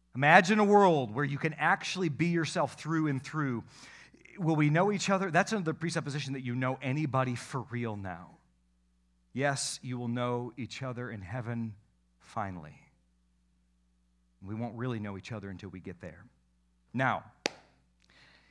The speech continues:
as I talk about some of these things, I'm a pastor, I'm a shepherd. I can feel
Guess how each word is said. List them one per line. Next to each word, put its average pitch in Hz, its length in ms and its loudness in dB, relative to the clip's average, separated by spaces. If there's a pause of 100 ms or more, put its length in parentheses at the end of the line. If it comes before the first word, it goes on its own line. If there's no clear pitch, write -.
(140)
as 151 120 -6
I 190 120 0
talk 156 320 4
about 131 220 0
some 135 160 -4
of 120 60 -4
these 113 180 -6
things, 110 580 -6 (640)
I'm 139 140 0
a 131 40 -4
pastor, 113 480 -6
I'm 98 100 -8
a 107 40 -8
shepherd. 110 500 -4 (380)
I 135 100 0
can 139 180 -4
feel 95 760 -10